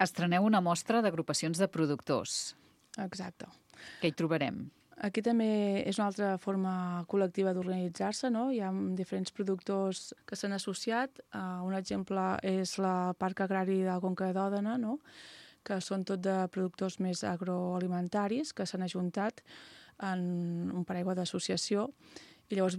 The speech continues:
Speaker 2: hi haurà allà la mostra dels diferents productors que estan agrupats. Com també la Gatera d'aquí Font-rubí, que és un orador co-, col·lectiu que també agrupa diferents, eh,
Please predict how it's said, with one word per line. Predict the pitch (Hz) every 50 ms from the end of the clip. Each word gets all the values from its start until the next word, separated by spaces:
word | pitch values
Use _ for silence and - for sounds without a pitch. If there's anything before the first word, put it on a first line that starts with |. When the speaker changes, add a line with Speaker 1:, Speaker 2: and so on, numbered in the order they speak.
| - - -
Speaker 2:
hi | 190
haurà | 185 190 190 190 185
allà | 185 185 185
la | 185 185
mostra | 185 190 185 - - 202
dels | 196 190 185 175 -
diferents | - 175 - 196 180 - -
productors | - 180 175 170 - 185 175 170 -
que | - 185
estan | - - 180 180
agrupats. | 175 175 175 165 - 175 180 175 - - - - _ _ -
Com | 214 196 190 185
també | - 190 190 190 185 190 190 190 196 202 202 208 - -
la | - 190 185 180
Gatera | 185 185 - 196 196 190 185 180
d'aquí | 175 - - 180
Font-rubí, | - - 190 185 - 190 185 196 208 202 208 202
que | - 196 190 185 180 180 180 180
és | 175 175 - 185
un | 185 185 185 185 185 180 180 180 - - - - _ -
orador | 196 180 180 185 185 180 180 180 180 180 185 180 - -
co-, | 190 180 180 180 190 -
col·lectiu | - - 170 165 156 - - 214 220 233 294 339 - - - - - - - -
que | - 185
també | - 185 180 180 185 185
agrupa | - 175 170 180 175 175 185 185
diferents, | 175 - 180 175 175 170 170 - - - -
eh, | - 196 185 180 170 170